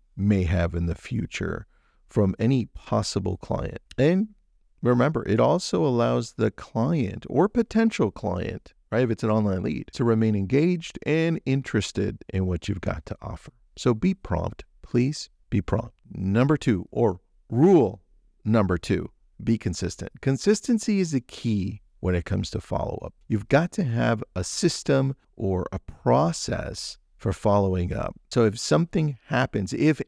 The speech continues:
A happens, that means B happens next. You've gotta have this process down so that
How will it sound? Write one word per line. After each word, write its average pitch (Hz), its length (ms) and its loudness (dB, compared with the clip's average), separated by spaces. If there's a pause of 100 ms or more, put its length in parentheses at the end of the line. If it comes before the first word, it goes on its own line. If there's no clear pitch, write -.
A 180 220 6
happens, 185 680 0
that 113 220 0
means 120 360 0 (220)
B 104 240 0
happens 87 600 -4
next. - 600 -8
You've 107 160 -4
gotta 156 340 2
have 120 580 0
this 107 180 -2
process 117 640 0
down 104 240 0
so 110 160 -2
that 104 220 -2